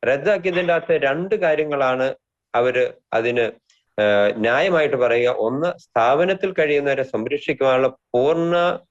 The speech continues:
ഉത്തരവാദിത്വം സ്ഥാപന നടത്തിപ്പുകാർക്കാണ്.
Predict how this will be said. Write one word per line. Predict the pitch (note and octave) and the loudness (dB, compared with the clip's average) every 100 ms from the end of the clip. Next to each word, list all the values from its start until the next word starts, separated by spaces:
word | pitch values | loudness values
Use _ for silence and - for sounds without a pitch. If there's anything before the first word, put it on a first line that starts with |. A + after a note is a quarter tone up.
| - | -8
ഉത്തരവാദിത്വം | - - E3 D3+ C3 B2 A2 - D3+ - _ _ _ | -8 -2 0 2 2 0 -2 -4 -4 -6 _ _ _
സ്ഥാപന | - - A#2+ C3+ D3 | -8 0 2 4 2
നടത്തിപ്പുകാർക്കാണ്. | B2+ A2+ B2+ E3 C3+ C3 A2 - E2+ | 2 0 0 -2 0 2 2 -2 -6